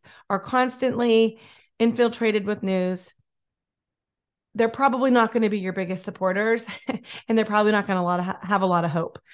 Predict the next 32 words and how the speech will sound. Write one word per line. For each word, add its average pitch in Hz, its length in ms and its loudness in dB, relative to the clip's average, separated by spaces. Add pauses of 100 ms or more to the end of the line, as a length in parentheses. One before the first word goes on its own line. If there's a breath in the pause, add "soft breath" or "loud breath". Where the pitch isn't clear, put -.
(320 soft breath)
which 196 140 -6
is 196 100 -8
probably 208 280 -2
why 190 180 -2
they 180 140 -2
can't 185 260 -4
offer 190 260 -4
that 190 240 -6
support, 190 380 -4
because 185 320 -6
they 196 220 2
have 190 260 -2 (160)
no 220 640 4 (320 loud breath)
faith 180 380 0 (260 soft breath)
in 208 180 0
where 214 200 2
they're 240 160 2
headed, 180 400 -2 (420 soft breath)
where 226 240 4
they're 247 140 4
going, 190 560 2 (1300)
no 220 300 4
inspired 220 500 0
work 185 220 -4
in 185 80 -4
their 180 160 -2
life, 180 340 -2 (640)
nothing 202 400 0
that 226 120 2
lights 202 240 -2
them 196 160 -2
up. - 280 -4